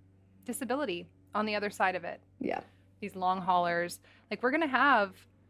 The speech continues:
Speaker 1: a significant number of new disabled people, specifically from this pandemic that we're living through right now.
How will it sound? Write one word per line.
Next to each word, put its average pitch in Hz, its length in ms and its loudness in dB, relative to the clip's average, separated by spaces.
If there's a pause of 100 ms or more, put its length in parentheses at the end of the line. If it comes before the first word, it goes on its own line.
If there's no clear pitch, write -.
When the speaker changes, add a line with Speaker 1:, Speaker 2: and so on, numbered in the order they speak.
(540)
Speaker 1:
a 180 60 -8
significant 214 600 2
number 190 280 2
of 175 100 -4
new 185 160 -6
disabled 180 420 -6
people, 175 460 -4
specifically 185 540 -10
from 175 340 -4
this 180 120 -10
pandemic 180 500 -6
that 170 120 -8
we're 185 120 -6
living 185 300 -6
through 180 220 -8
right 175 220 -6
now. 180 500 -2